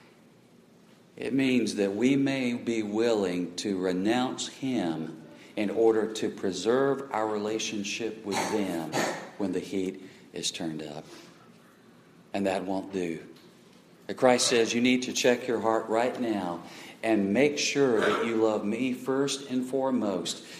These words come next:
so that if faithfulness to me should cost you every human relationship that you hold dear, you would still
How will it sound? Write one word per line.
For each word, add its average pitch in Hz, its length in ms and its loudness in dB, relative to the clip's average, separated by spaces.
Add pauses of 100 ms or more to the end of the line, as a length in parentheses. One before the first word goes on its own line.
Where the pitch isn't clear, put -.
so 143 360 8
that 131 580 4 (120)
if 110 180 2
faithfulness 156 640 4
to 147 120 0
me 143 340 4
should - 320 0
cost 131 420 4
you 113 300 0
every 170 720 2 (840)
human 165 460 8
relationship 147 1000 2
that 117 220 -6
you 135 280 -2
hold 139 400 -2
dear, 101 340 -4
you 123 280 2
would 104 180 -4
still 151 540 2